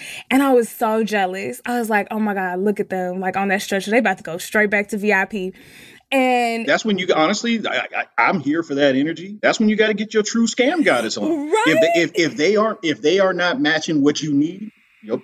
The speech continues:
Speaker 2: take it in your own hands at that point.
Speaker 1: Exactly. That's what I thought to do. But then, so this woman comes in on a stretcher. I'm sizing her up 'cause I'm so jealous. She about to get that health care that I want.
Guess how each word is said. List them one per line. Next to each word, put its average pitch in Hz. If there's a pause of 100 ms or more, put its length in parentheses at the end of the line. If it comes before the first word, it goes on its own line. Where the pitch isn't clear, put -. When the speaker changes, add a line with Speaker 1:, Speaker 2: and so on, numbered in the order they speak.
Speaker 2:
take 143
it 135
in 127
your 120
own 107
hands -
at -
that 214
point. 269
Speaker 1:
Exactly. 226
That's 254
what 392
I 339
thought 339
to 320
do. 359 (240)
But 247
then, 339
so 320
this 294
woman 359
comes 302
in 269
on 233
a 233
stretcher. 233
I'm 262 (120)
sizing 226
her 220
up 214
'cause 226
I'm 214
so 214
jealous. 208
She -
about 214
to 202
get 208
that 208
health 214
care 214
that 202
I 208
want. 202